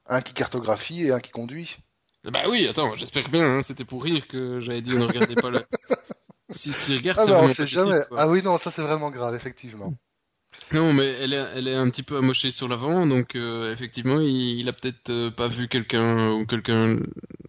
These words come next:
Speaker 1: L'a pas vu.
Speaker 2: Attends, le, le, quelqu'un n'a pas vu, ouais.
Speaker 1: Ou alors il s'est mangé une maison. Ça
Speaker 2: Ouais,
Speaker 1: arrive
Speaker 2: peut-être
Speaker 1: aussi.
Speaker 2: aussi, ouais, ouais, ça arrive surtout en quad, mais
Speaker 1: Ça arrive surtout en quad,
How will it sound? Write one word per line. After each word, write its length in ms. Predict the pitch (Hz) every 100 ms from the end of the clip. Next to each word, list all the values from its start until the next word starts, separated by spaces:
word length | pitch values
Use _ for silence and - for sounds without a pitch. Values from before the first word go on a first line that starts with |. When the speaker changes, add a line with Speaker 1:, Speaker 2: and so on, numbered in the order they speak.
| - -
Speaker 1:
L'a 140 | 120
pas 140 | -
vu. 120 | 117 117
Speaker 2:
Attends, 260 | 120 113
le, 180 | 117 117 -
le, 260 | - 117 123
quelqu'un 260 | 127 123
n'a 100 | 117
pas 160 | - 113
vu, 300 | 104 107 - -
ouais. 220 | 117 104 - -
Speaker 1:
Ou 100 | 156
alors 240 | 170 185
il 60 | 196
s'est 140 | 196
mangé 240 | 175 160
une 80 | 165
maison. 360 | 160 135 123 135 _ _ _ - - - - - _
Ça 120 | 139 131
Speaker 2:
Ouais, 40 |
Speaker 1:
arrive 220 | 123 160
Speaker 2:
peut-être 280 | 156 147 -
Speaker 1:
aussi. 220 | 139 -
Speaker 2:
aussi, 60 | 135
ouais, 380 | 143 135 139 127
ouais, 140 | 131
ça 120 | 131
arrive 160 | 147 147
surtout 280 | - 139 156
en 100 | 139
quad, 380 | 135 143 180 147
mais 160 | 135 143
Speaker 1:
Ça 180 | -
arrive 200 | 180 190
surtout 280 | - 196 196
en 120 | 180 160
quad, 440 | - 156 175 214